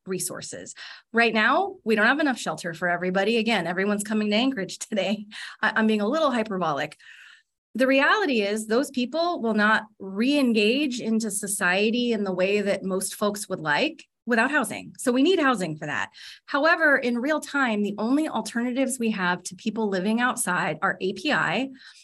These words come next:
which is not at full capacity and costs an Alaskan taxpayer about fifteen hundred dollars a night, so not a cheap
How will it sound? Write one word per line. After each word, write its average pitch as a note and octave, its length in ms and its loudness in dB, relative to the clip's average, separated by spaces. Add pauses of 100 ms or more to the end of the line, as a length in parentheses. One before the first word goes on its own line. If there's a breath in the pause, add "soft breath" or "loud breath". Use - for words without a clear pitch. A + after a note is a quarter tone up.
(120)
which A3 160 0
is G3+ 160 2
not G3+ 180 4
at - 160 -2
full C#4 140 0
capacity G3 760 0
and F#3 180 -2
costs - 540 -4
an G3+ 120 -4
Alaskan F#3+ 460 0
taxpayer F#3 680 -2
about G#4 280 0
fifteen - 380 -6
hundred C4+ 220 2
dollars C4 340 0
a D4+ 40 0
night, G3+ 420 -2
so G3+ 160 -4
not F#3+ 320 0
a F#4 40 -4
cheap - 440 -8